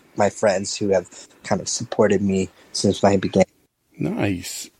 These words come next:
Speaker 2: It's good to have support from people out there, that's for sure.
Speaker 1: Yes. Every time I go home to see family and I pack my suitcase to go stay with them for a little bit, I definitely, uh, make an effort to still wear cute underwear in case I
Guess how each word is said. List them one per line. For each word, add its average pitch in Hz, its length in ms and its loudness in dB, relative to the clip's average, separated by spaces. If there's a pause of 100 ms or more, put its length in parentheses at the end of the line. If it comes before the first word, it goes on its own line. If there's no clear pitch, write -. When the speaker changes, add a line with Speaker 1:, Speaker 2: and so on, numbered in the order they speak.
(180)
Speaker 2:
It's 135 200 0
good 143 220 4
to 117 60 4
have 110 180 4
support 107 640 0
from 101 240 0
people 95 560 -2 (420)
out 107 260 2
there, 90 300 -2
that's 95 220 -8
for - 140 -12
sure. 90 460 -10 (440)
Speaker 1:
Yes. - 500 2 (200)
Every 160 200 4
time 165 220 4
I 151 60 6
go 143 180 4
home 135 240 2
to 123 80 -6
see 120 200 0
family 110 600 2
and 117 100 0
I 104 80 2
pack - 320 -2
my 104 180 2
suitcase - 680 0
to 110 80 -4
go 101 240 4
stay 107 260 2
with 104 140 2
them 104 160 0
for 101 140 0
a 101 60 2
little 101 240 2
bit, 95 300 0 (360)
I 113 120 2
definitely, 120 560 2
uh, 107 300 2 (440)
make 120 180 2
an 123 80 2
effort 120 380 2
to 117 440 2 (520)
still - 480 -2
wear 247 200 4
cute - 360 -4
underwear 254 500 4
in 226 140 -2
case 196 340 2
I 180 160 4